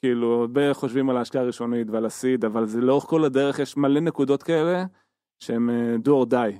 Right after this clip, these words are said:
שהן משמעותיות, כאילו, בטירוף, אולי באותן זמן לא רואים את זה, אבל זה כאילו, אם מסתכלים על זה ב-high level.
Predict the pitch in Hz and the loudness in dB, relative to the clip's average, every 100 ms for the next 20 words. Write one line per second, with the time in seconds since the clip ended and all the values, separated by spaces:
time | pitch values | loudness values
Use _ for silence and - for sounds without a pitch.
0 | - - 113 110 - 120 113 - 131 135 | -10 -4 -4 -2 0 0 0 2 4 4
1 | 135 - 143 135 127 131 131 127 117 - | 2 -2 -2 0 0 0 0 -2 -2 0
2 | 135 127 135 139 139 139 131 135 135 139 | 0 4 2 2 0 0 2 2 4 4
3 | 135 135 139 127 117 107 110 113 110 120 | 4 4 2 2 0 0 -2 -2 -2 0
4 | 120 131 127 120 135 127 120 117 123 131 | 2 2 0 -4 -2 0 0 0 0 0
5 | 143 165 | 0 -4